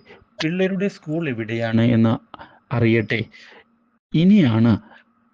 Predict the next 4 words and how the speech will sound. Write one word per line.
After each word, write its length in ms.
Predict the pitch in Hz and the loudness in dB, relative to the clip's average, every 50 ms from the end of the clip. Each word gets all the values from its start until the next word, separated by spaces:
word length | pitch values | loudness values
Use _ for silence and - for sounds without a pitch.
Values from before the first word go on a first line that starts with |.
| _ _ _ _ - | _ _ _ _ 2
ബാക്കി 420 | 120 120 135 156 170 - - 208 | 2 2 2 -2 -6 -8 -8 -8
കാര്യങ്ങൾ 480 | 151 151 131 113 107 113 120 117 120 131 131 | -6 -4 -4 -6 -4 0 0 2 2 0 0
ചെയ്യാനുള്ളത്. 680 | - - 120 117 113 113 113 117 117 113 107 110 117 120 - - _ - 127 | -2 0 0 2 2 2 2 2 0 0 0 0 -2 -2 -4 -6 _ -4 -2
എന്തായാലും 580 | 123 117 113 113 113 113 113 113 113 110 120 | -2 -2 -2 -4 -6 -4 -2 -2 0 2 2